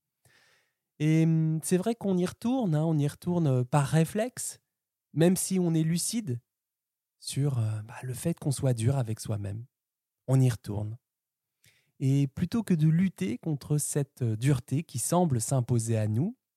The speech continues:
Erika nous propose une autre perspective, celle d'observer les pensées qui, euh, s'imposent à nous et peut-être imaginer d'autres pensées plus soutenantes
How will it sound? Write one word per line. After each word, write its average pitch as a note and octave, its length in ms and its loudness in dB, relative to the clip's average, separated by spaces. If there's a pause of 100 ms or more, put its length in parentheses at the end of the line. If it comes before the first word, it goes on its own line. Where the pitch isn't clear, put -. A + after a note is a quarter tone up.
(120)
Erika D3 360 2
nous D#3 120 2
propose D#3 460 -4
une C3+ 340 2
autre G#3+ 340 0
perspective, C3+ 920 -6 (100)
celle C3 420 -2
d'observer C#3+ 1080 -4
les C3 180 0
pensées B2+ 680 -6 (100)
qui, C#3 320 -2
euh, G#2+ 80 -2 (560)
s'imposent D3 680 2
à A#2+ 120 4
nous B2 420 2 (360)
et A#2 60 -2
peut-être D#3+ 360 0 (100)
imaginer E3+ 880 2
d'autres D#3+ 460 2
pensées C3 640 0
plus - 220 0
soutenantes A#2+ 720 -2